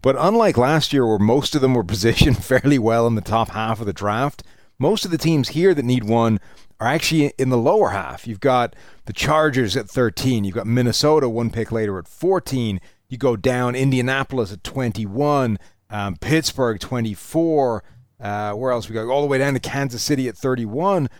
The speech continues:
There's a lot of teams that need to come out of this draft having secured a left tackle, and I don't know if there's gonna be that number of first round caliber left tackles that everybody's happy with. So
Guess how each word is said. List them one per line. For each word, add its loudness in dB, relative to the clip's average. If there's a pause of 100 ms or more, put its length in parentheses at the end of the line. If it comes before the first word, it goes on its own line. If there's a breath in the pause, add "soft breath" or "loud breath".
(360 soft breath)
There's -2
a 0
lot -2
of -4
teams 0
that -4
need -2
to -6
come -4
out 0
of -4
this -8
draft -2
having -4
secured -2
a 0
left -2
tackle, -2 (520 soft breath)
and -4 (100)
I -2
don't -2
know 0
if -6
there's -4
gonna 0
be -4
that -6 (140)
number 2
of -4 (580)
first 0
round 0 (120)
caliber -4
left -2
tackles -4
that -2
everybody's -2
happy -6
with. -14
So -6